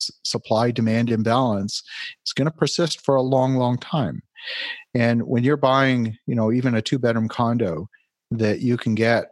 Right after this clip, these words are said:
you know, over six hundred a night in the summer months, you know, some people buy rental property hoping to get six hundred a month. I'm talking six hundred a night.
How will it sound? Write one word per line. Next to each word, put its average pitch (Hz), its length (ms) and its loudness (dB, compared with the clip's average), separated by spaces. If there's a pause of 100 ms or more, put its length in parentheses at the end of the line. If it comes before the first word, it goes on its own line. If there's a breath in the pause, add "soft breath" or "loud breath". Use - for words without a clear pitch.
you 156 180 -8
know, 95 280 -6
over 113 180 2
six - 240 -4
hundred 113 240 0
a 101 80 2
night 110 280 2
in 101 120 0
the 98 80 -2
summer 107 280 -2
months, 98 580 -2 (840 loud breath)
you 110 60 2
know, 104 60 2
some 156 180 2
people - 280 -2
buy 104 200 0 (360)
rental 117 220 2
property 107 380 2
hoping 110 260 0
to 104 80 2
get 104 160 0
six - 240 -6
hundred 101 240 0
a 95 40 -2
month. 107 520 0
I'm 143 120 -2
talking 117 280 -4
six 104 220 -6
hundred 90 300 -4
a 87 40 -4
night. 110 460 -2